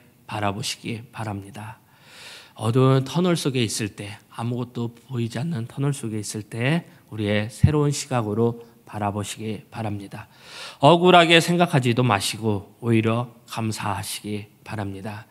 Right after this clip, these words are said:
하나님께서는 우리의 고난과 시련, 고통과 눈물을 통해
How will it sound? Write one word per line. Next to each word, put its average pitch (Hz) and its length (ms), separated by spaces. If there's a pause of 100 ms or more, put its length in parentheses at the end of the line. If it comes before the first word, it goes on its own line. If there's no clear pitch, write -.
(380)
하나님께서는 127 800
우리의 123 540
고난과 127 600
시련, 127 460 (240)
고통과 113 840 (760)
눈물을 127 600
통해 95 540